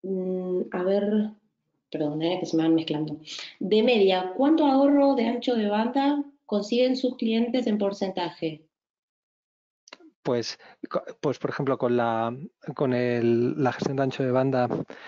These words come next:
Speaker 2: que comentaba antes, los, nuestros clientes suelen medir entre un quince y un veinte, es bastante, es lo común. Mucho más se, uno puede ahorrar aún más, ¿no? Si limita todavía más ciertos contenidos, pero entonces a partir de ese momento,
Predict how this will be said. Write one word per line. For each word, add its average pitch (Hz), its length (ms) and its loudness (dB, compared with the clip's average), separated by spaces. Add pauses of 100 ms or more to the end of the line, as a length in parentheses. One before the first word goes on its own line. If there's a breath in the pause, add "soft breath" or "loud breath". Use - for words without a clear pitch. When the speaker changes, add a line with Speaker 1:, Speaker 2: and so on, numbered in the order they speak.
(180 loud breath)
Speaker 2:
que - 120 -10
comentaba 120 1000 -2
antes, 139 360 -8
los, 117 400 -10
nuestros 127 260 -12
clientes 131 260 -4
suelen 123 220 -6
medir 123 400 -2
entre 113 500 -6 (540 soft breath)
un 143 420 -6
quince 143 320 -4
y 123 80 -2
un 117 200 -4
veinte, 117 480 -2
es - 180 -8
bastante, 104 880 -6 (280)
es 120 320 -2
lo 101 220 -2
común. 98 260 -12 (380 loud breath)
Mucho 135 240 -2
más 139 300 0 (360)
se, - 200 -8
uno 120 260 0
puede 113 500 -2 (340)
ahorrar 110 340 -4
aún 101 140 -6
más, 131 220 -4
¿no? 120 140 -6
Si 110 160 -8
limita 107 500 -4
todavía 104 360 -8
más 110 300 -10
ciertos 113 280 -14
contenidos, 113 380 -12
pero 107 100 -10
entonces 113 220 -12
a 113 40 -8
partir 113 220 -12
de 127 60 -4
ese 127 140 -8
momento, 135 360 -6